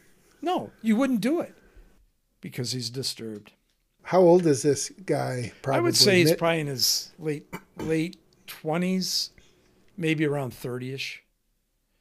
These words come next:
Speaker 1: He doesn't look young. Uh, I'd, I'd say, you know, thirty, thirty-one, somewhere in there.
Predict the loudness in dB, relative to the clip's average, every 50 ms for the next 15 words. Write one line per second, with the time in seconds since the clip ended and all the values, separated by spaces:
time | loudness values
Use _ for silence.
0 | _ _ _ _ _ 2 6 6 6 8 6 4 2 2 0 0 -4 -8 -6 -2
1 | 0 2 2 0 -2 -4 -10 -12 -14 -16 _ _ _ _ _ -16 -14 -14 -14 -14
2 | -14 -14 -14 -12 -10 -6 -4 -4 -4 -4 -4 -6 -2 -2 0 0 0 0 -2 -2
3 | -4 -8 -16 -18 -18 -16 -16 -16 -14 -14 -16 -14 -8 -4 -4 -2 -2 -2 -4 -6
4 | -6 -10 -14 _ _ _ -16 -12 -10 -8 -8 -8 -8 -8 -8 -8 -8 -8 -8 -10
5 | -8 -8 -8 -8 -8 -8 -10 -12 -12 -12 -14 -14 -16 -16 -16 -18 -18